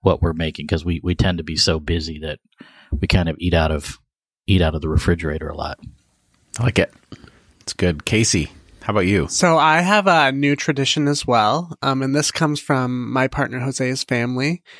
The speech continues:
Speaker 3: Uh, a few years ago, I was invited to Jose's dad's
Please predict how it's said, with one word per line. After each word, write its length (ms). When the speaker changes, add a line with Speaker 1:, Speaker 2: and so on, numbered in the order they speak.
Speaker 3:
Uh, 360
a 80
few 180
years 260
ago, 140
I 220
was 180
invited 640
to 400
Jose's 520
dad's 540